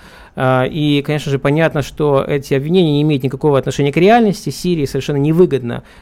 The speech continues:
а, использовать химическое оружие. Более того, международные, а, организации еще в тринадцатом году, в четырнадцатом сертифицировали, что Сирия из-, и-, избавилась от всего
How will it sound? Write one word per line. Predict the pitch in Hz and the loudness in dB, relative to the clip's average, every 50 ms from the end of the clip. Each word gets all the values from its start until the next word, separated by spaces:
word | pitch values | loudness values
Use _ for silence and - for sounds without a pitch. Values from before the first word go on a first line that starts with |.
| - - | -16 -8
а, | - 135 131 131 - | -4 -2 -2 -2 -2
использовать | - - - 226 220 190 196 - | -6 -4 0 2 2 2 2 2
химическое | - 175 165 165 151 - - - 160 151 147 | 2 2 2 2 0 -2 -6 -2 0 2 2
оружие. | 151 156 147 131 127 131 131 | 2 2 2 0 2 0 0
Более | 131 131 151 160 147 143 131 | 0 0 -2 0 0 0 0
того, | 123 - 135 131 135 135 131 - - - - - | 0 0 0 0 2 2 0 0 -4 -10 -8 -2
международные, | 143 143 139 143 156 160 165 175 160 139 139 135 131 127 120 123 - - - - - | -2 0 0 2 2 2 2 2 2 2 2 2 2 2 0 -2 -6 -14 -16 -10 -4
а, | - 127 127 127 131 131 131 | 0 0 2 4 4 4 2
организации | 135 143 160 165 156 170 156 135 - - 123 | 2 4 4 4 4 4 2 2 0 -2 -4
еще | 117 - - | -4 -4 -4
в | - | -2
тринадцатом | 147 156 160 147 - - - 131 127 | 0 0 0 0 -2 -2 -2 -2 0
году, | 147 160 147 147 127 113 - | 0 0 0 0 0 0 -2
в | - - - | -4 -8 -14
четырнадцатом | - - - 147 131 117 - - 120 | -10 -4 -2 0 0 0 -2 -4 -6
сертифицировали, | - - 139 - 160 139 160 - - 180 160 139 127 120 | -6 -6 -8 -6 -6 -6 -4 -4 -2 -2 0 0 -2 -4
что | - - 135 131 135 | -4 -4 -2 -2 -2
Сирия | 135 - 151 139 127 120 117 - | -2 -2 -2 0 0 2 0 -2
из-, | - - - 147 131 131 151 | -4 -4 -6 -4 -4 -4 -4
и-, | - - 135 127 135 139 | -4 -2 -2 -2 0 -2
избавилась | 127 123 123 - 202 226 226 202 190 175 | -2 0 2 2 2 4 2 0 -2 -4
от | 160 | -10
всего | - - 165 165 170 156 - | -10 -8 -4 -2 -2 -4 -4